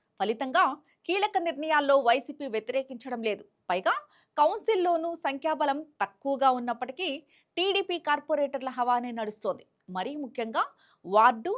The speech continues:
స్థాయి రాజకీయాల్లో టీడీపీ నాయకులు ముందున్నారు. ఇక గుంటూరు విషయానికొస్తే కావటి మనోహర్ నాయుడు రాజీనామా అనంతరం ఇప్పటి వరకు వైసీపీ ఆ విషయంపై దృష్టి పెట్టలేదు. కోరం గురించి కూడా పట్టించుకోలేదు.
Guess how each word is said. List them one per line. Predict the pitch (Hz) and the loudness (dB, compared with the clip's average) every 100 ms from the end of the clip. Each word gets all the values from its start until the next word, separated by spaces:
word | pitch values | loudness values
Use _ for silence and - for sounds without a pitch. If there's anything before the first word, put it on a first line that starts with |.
| - | -4
స్థాయి | 262 240 262 240 | -2 -2 -2 -4
రాజకీయాల్లో | 226 226 247 220 233 359 320 | -4 -6 -2 -2 -2 -4 -6
టీడీపీ | 247 247 247 233 190 | -6 -6 -8 -10 -6
నాయకులు | 185 220 226 220 285 196 | -4 -4 -6 -8 -10 -10
ముందున్నారు. | 196 208 147 113 _ _ _ _ 202 | -10 -8 -6 -8 _ _ _ _ -2
ఇక | 254 196 | -2 -2
గుంటూరు | 247 359 359 311 | -6 -6 -6 -6
విషయానికొస్తే | 269 269 247 240 240 - 427 311 - _ _ _ 302 | -8 -8 -4 -4 -4 -6 -6 -6 -12 _ _ _ 4
కావటి | 320 339 330 247 | 4 2 -4 -6
మనోహర్ | 196 247 262 269 240 | -4 -4 -4 -8 -6
నాయుడు | 220 220 220 226 _ _ _ 185 | -4 -2 -2 -4 _ _ _ 4
రాజీనామా | 220 285 294 277 254 240 240 - | 4 4 -2 -6 -4 -4 -6 -10
అనంతరం | 185 202 254 - 247 254 _ _ _ | -10 -4 0 0 0 -8 _ _ _
ఇప్పటి | 269 - 427 427 | -8 -4 -4 0
వరకు | 349 339 339 302 302 | 0 0 -4 0 0
వైసీపీ | 285 285 311 - 285 - - - | 0 -2 -10 -10 -12 -4 2 2
ఆ | 285 | 2
విషయంపై | 269 277 220 262 302 202 | -4 -6 -6 -6 -6 -10
దృష్టి | - 247 240 | -12 -14 -12
పెట్టలేదు. | 226 196 - - 359 | -6 -4 -4 2 8
కోరం | 381 415 370 | 10 10 4
గురించి | 349 311 302 330 | -2 -4 -6 0
కూడా | 311 320 - | 2 0 0
పట్టించుకోలేదు. | 202 - 254 - 247 190 175 | -4 -4 -12 -2 0 0 -2